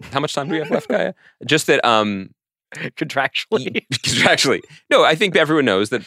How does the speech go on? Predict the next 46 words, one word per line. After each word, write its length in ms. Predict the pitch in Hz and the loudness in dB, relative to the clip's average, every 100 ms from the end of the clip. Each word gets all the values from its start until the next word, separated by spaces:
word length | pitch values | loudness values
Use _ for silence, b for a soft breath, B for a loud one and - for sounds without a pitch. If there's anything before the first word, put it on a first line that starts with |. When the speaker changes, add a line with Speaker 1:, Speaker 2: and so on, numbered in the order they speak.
| - | -4
Speaker 1:
my 200 | 113 104 | 0 0
preparation 600 | - 120 - 107 95 101 | 2 -2 0 -2 -2 -6
for 80 | 95 | -6
the 80 | |
show 220 | 87 95 87 | -4 -2 -2
involves 340 | 87 85 82 | 0 -2 0
watching 320 | 92 82 92 | -2 -2 -4
the 80 | 85 | -6
one 320 | 80 85 90 | -4 -2 -2
to 100 | 92 | -4
one 140 | 92 87 | -4 -4
and 80 | 87 | -2
a 60 | |
half 180 | 85 82 | -4 -4
things 280 | - 80 85 | -6 -8 -4
you've 100 | 78 | -2
asked 220 | 78 - | -2 -2
me 80 | 98 | -6
to 80 | 87 | -2
watch, 300 | 73 76 - | -2 -2 -4
plus 280 | - 87 - | -2 -2 -2
anything 440 | 92 90 - 87 85 | -2 -2 -2 -4 -2
that 160 | 90 - | -4 -4
my 120 | 82 | -6
children 400 | - 95 80 65 | -2 -4 -4 -6
are, 240 | 62 65 73 90 | -8 -10 -6 -2
are 40 | |
interested 420 | 82 85 - - - | -2 -4 -8 -10 -12
in. 100 | - _ _ _ 139 | -14 _ _ _ -4
Speaker 2:
Are 80 | |
they 80 | 123 | 0
into 100 | 90 | 2
Speaker 1:
And 80 | 87 | 0
Speaker 2:
The 40 | 113 | -2
Simpsons 360 | 107 - 80 | -4 -4 -2
Speaker 1:
where 80 | 101 | 0
Speaker 2:
now? 60 | 98 | 0
Speaker 1:
they're 100 | 87 | 0
super 280 | - 80 | -4 -6
into 160 | 73 65 | -8 -8
Simpsons. 400 | - - - - | -12 -12 -14 -10
So 100 | 85 | -6
we've 140 | 76 73 | -6 -6
been 100 | 71 | -8
rewatching. 560 | 71 64 64 64 - - _ - | -4 -4 -6 -10 -14 -20 _ -4
Speaker 2:
Has 480 | 165 151 151 147 | 2 4 4 2